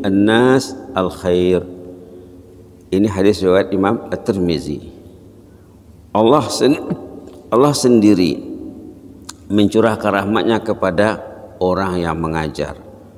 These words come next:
Malaikat mendoakan, penduduk langit, penduduk bumi, semut pun turut mendoakan. Ikan di laut juga mendoakan untuk orang yang mengajar orang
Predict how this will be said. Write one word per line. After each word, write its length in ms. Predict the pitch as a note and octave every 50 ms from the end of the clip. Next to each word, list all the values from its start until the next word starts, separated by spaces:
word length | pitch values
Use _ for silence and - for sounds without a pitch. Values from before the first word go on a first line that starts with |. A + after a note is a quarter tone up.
| - - - - - -
Malaikat 1040 | F2+ F2 F#2 F#2+ G2 G2 G2 A2 G#2+ - - - - B2 B2+ G#2+ - - - - -
mendoakan, 1040 | F#2 G2 F#2+ F2 F#2 E2 - F2 F#2 F2 - - - F2+ E2 E2 D#2 D#2 D#2+ D#2+ - - - - - - - - - -
penduduk 560 | - G2+ G2+ G2+ G#2 A2 A2+ G#2+ G2+ A#2 -
langit, 720 | F#2 G#2 G#2 G#2+ A2+ A#2+ B2 B2 A#2 G#2+ E2 - - - -
penduduk 400 | - G#2 G#2 G#2 G#2 F#2+ G2+ - G2+
bumi, 600 | G2+ G#2+ A2 A#2 B2+ B2+ A#2+ G2 - - - - - - - - - - - - - - - - -
semut 640 | - - - B2+ B2 A#2+ B2 D3 E3 - - -
pun 160 | - C3+ C3 A#2+
turut 320 | - A2+ A2 G#2+ B2 -
mendoakan. 800 | - A2 G#2 F#2+ F#2 G2+ D#2+ F2 F2+ - - F2+ E2 D2+ D2 C#2 - - - - - - - -
Ikan 480 | B2 B2 A#2 - - - D3+ D#3+ D#3+ C3+
di 80 | A2+
laut 320 | A#2+ A#2+ B2 B2 B2 - E2+
juga 240 | A2 G2+ B2 A2
mendoakan 720 | G2+ A2 G2+ F#2+ G2+ F#2 F2+ G2 G2 - A#2 B2 C3 C3 - - - - - - - - - - - - - -
untuk 320 | A#2 A#2 G#2+ - A#2 G#2+
orang 260 | - G2+ G2+ G2+ G2+ G2+
yang 100 | G2 G2 G2 G2
mengajar 600 | F#2+ F#2+ F#2+ G2 F#2+ F2+ D#2+ - A2+ A2 A2 A2 G#2 G2+ - - - - - - - - - - - - - - - - - - - - - - - -
orang 340 | - G2 G2 F#2+ F#2+ F2+